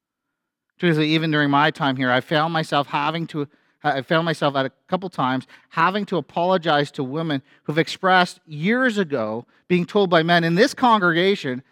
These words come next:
that they needed to stop talking and, and voicing their opinion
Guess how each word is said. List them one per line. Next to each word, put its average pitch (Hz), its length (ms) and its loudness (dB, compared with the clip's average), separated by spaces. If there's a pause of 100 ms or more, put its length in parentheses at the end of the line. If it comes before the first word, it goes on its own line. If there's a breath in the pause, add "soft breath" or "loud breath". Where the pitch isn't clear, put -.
(140)
that 165 140 4
they 170 100 4
needed 214 300 0
to 190 120 2
stop 226 460 0
talking 180 480 2
and, 165 120 -2
and 165 220 -4
voicing 185 380 0
their 156 120 -2
opinion 165 460 -2